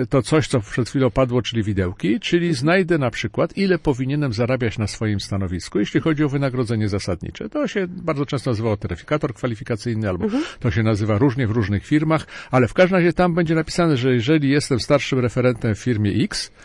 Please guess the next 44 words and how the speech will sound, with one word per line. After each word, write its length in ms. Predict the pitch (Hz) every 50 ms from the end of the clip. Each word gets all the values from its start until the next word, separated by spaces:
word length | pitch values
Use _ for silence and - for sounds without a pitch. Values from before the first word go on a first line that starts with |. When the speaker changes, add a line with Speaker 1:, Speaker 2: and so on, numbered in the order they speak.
| - - -
Speaker 1:
to 120 | - - 196
starszy 340 | - - 226 202 - - 202
referent 360 | 185 - - 180 170 170 147
zarabia 280 | 147 139 135 135 135 117
od 100 | 101 -
pięciu 280 | - 151 143 - -
do 80 | 110 107
siedmiu 300 | - - 117 107 113 110
tysięcy 400 | - 107 - 120 113 101 - 104
złotych 320 | 90 107 123 113 - 117
wynagrodzenia 500 | - 117 104 107 104 110 101 98 107 101
zasadniczego. 640 | 92 98 - - 98 92 98 87 - - - - - - _ _ - - - - - - - - -
I 80 | - 285
to 100 | 302 226
są 140 | 208 233 190
tak 160 | 196 151 120
zwane 260 | 135 160 156 151 135
widełki. 420 | 113 117 87 92 80 - - -
Bardzo 240 | - 330 226 214 208
często 280 | - - 185 165 - 160
jest 100 | 135 147
jeszcze 220 | 151 - - 147
napisane 460 | 131 120 - - - 135 127 127 120
w 60 | 107 -
tym 120 | 120 110
regulaminie, 420 | 107 117 101 104 104 104 107 107
jakie 180 | 101 98 - 104
kwalifikacje 640 | - - 110 101 - - - 107 107 104 - 107
muszę 220 | 98 98 - - 98
mieć, 160 | 110 123 113
żeby 160 | 107 107 104
przejść 280 | 98 - - 101 95 -
szczebel 320 | - - 95 92 92 87
wyżej, 320 | 98 123 123 104 113 113 107 - - - - - -
ale 200 | - 220 202 190
to 120 | - 175
nie 120 | 160 156 160
jest 180 | 151 131 -
obowiązujące 760 | 135 104 113 98 107 95 87 - 92 76 80 85 71 - 82 73
tutaj 260 | - - - - -
w 60 | -
tym 140 | - - -
zakresie. 460 | - - - - - - - - - - _ _ _ - -
Speaker 2:
Mhm. 240 | - 196 170 175 180